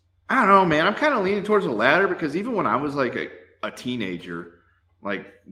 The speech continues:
that I deal with on a regular basis, I was still aware of shit that happened before I existed. I don't know if I was just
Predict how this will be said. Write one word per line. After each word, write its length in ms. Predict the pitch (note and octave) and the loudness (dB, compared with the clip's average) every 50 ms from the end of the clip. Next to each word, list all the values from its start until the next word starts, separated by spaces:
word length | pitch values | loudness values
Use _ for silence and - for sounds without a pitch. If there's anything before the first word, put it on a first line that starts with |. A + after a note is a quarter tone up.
| F2+ - _ _ - A#2 | -20 -20 _ _ -16 -10
that 160 | A#2 A#2 A2 G#2+ | -6 -4 -2 -2
I 80 | G2 | -2
deal 260 | F2+ F2+ G#2+ G#2 G#2 | -4 -4 -4 -4 -4
with 120 | G#2 G2 G2+ | -4 -4 -6
on 120 | F#2+ F2+ | -8 -8
a 60 | E2+ | -8
regular 420 | E2+ E2+ F#2 F#2 F2 F#2 F2+ F2 E2+ | -8 -8 -6 -6 -6 -6 -6 -6 -6
basis, 520 | D#2+ E2+ E2 E2 - - E2+ E2 - - _ _ _ _ _ _ _ _ _ _ - | -8 -8 -10 -10 -12 -12 -16 -16 -16 -18 _ _ _ _ _ _ _ _ _ _ 0
I 200 | C#3 E3+ A3 B3+ | 2 4 4 4
was 200 | B3+ G#3+ D#3+ - | 4 2 2 0
still 360 | - - - - E3+ F3 D#3+ C3 | -2 -6 -2 0 2 2 2 2
aware 520 | - - F#2+ G2+ G#2 G#2+ A#2 B2 B2 A2+ | 0 -2 -4 -2 0 0 2 2 2 0
of 320 | F#2+ G2+ G2+ F#2+ F2+ F2 - - - - _ _ _ _ | 0 -2 -2 -4 -8 -10 -14 -20 -20 -20 _ _ _ _
shit 520 | _ - - - - - - C3+ C3 B2+ C3+ | _ -20 -18 -14 -12 -6 -2 -2 -2 0 -2
that 380 | B2+ F#2+ - - - - - | -4 -6 -6 -10 -14 -20 -20
happened 480 | - - A2 G#2 G#2 - A2+ G2+ F#2+ F2+ | -14 -8 -6 -4 -4 -4 -4 -6 -6 -8
before 600 | F2 F2 - - - - - F2 F#2 G#2 B2+ D3 | -10 -12 -12 -16 -18 -12 -8 -4 0 2 2 2
I 160 | D#3 D#3+ E3 E3+ | 2 2 0 -2
existed. 800 | E3+ E3 D3+ D3 D#3+ F3 F3+ F3 - F#3+ F#3+ F#3 F#3+ F#3 - - _ _ - - | -4 -4 -4 -4 -4 -4 -4 -4 -4 -2 -2 -2 -2 -6 -14 -20 _ _ -10 -6
I 80 | G2+ | -2
don't 140 | A2+ A#2 A2+ | -2 0 0
know 100 | A#2+ A#2 | 0 0
if 100 | G#2+ - | -2 -2
I 100 | G#2+ G#2+ | -2 -2
was 180 | A2 G#2+ G2+ - | -2 -2 -4 -6
just 260 | G#2+ G2 - - | -8 -10 -12 -16